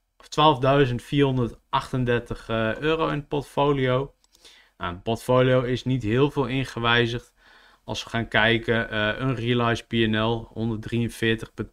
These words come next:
tachtig. Ja, en de posities die lekker in het groen zijn, staan natuurlijk Starbucks en Monster. En de posities die, eh, er wat slechter voor staan, Alfen. Ehm, ja, daarna, eh, een Aalberts, Volkswagen, die, eh, lichtjes in het rood staan.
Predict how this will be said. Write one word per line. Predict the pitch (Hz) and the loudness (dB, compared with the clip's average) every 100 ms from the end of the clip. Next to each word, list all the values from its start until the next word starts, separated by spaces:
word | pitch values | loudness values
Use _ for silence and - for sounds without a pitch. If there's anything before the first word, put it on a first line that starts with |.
| _ | _
tachtig. | 139 127 - 120 - _ _ _ _ _ _ _ _ | 0 0 -2 -6 -6 _ _ _ _ _ _ _ _
Ja, | - 107 92 | -4 -2 -2
en | 95 | -4
de | 98 | -4
posities | 123 113 120 120 110 | -2 0 0 -4 -2
die | 113 | 0
lekker | 113 110 | 0 0
in | 123 | -6
het | 110 | -6
groen | - 120 | -4 -4
zijn, | 104 101 | -4 -8
staan | - 113 | -6 -6
natuurlijk | 110 110 104 | -4 -6 -6
Starbucks | - 120 113 110 110 | -4 0 2 0 -4
en | 113 | -4
Monster. | 120 135 139 131 - 123 - - - - _ | -2 0 0 -2 -2 -2 -4 -14 -20 -20 _
En | 104 | -4
de | 110 | -4
posities | - 117 110 113 - 107 - | 0 -2 0 -4 -4 -6 -4
die, | 104 101 - | -4 -4 -4
eh, | 104 98 98 95 | -6 -6 -6 -6
er | |
wat | 101 101 | -8 -8
slechter | - 110 - - | -4 -4 -4 -12
voor | - 107 | -6 -6
staan, | 95 98 98 - | -4 -6 -6 -6
Alfen. | 104 104 - 95 95 _ - _ _ _ | -4 -4 -6 -8 -10 _ -20 _ _ _
Ehm, | 98 98 95 95 92 95 - | -12 -8 -6 -6 -6 -8 -10
ja, | 101 90 | -12 -10
daarna, | 90 92 95 98 101 107 | -10 -6 -4 -4 -6 -10
eh, | 98 98 98 | -10 -10 -10
een | 101 | -12
Aalberts, | - 98 101 101 - - | -8 -6 -4 -6 -10 -16
Volkswagen, | - 104 104 - 98 95 - | -10 -6 -6 -4 -4 -4 -4
die, | 101 92 92 90 | -8 -8 -6 -6
eh, | |
lichtjes | 92 104 - - | -6 -6 -8 -8
in | 98 | -8
het | 95 | -8
rood | 95 92 92 92 | -8 -8 -8 -8
staan. | - 90 110 | -12 -10 -10